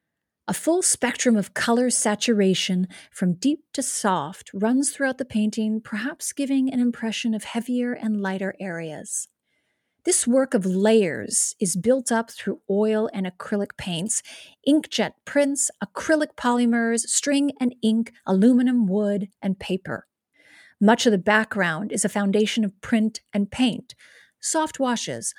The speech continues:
long vertical drips, stains, swirling splashes, and bold slashes in shades of gray and blue. Collaged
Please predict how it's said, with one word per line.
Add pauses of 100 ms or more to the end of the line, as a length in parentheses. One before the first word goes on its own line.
(120)
long
vertical
drips,
stains,
swirling
splashes,
and
bold
slashes
in
shades
of
gray (100)
and
blue. (1120)
Collaged